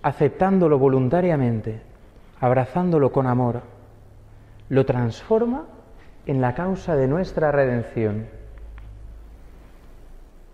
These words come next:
Llevar una cruz al cuello o ponerse una cruz en casa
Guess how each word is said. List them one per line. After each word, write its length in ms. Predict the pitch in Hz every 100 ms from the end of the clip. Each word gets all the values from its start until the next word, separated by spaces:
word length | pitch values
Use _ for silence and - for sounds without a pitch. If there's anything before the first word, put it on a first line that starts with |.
| - - -
Llevar 300 | 139 151 220
una 220 | 226 175
cruz 260 | 196 233 180
al 220 | 151 131
cuello 520 | 170 180 131 113 113 - - -
o 80 | 147
ponerse 400 | 151 165 - 233
una 180 | 208
cruz 240 | 208 208 -
en 180 | 147 135
casa 480 | 165 - 127 110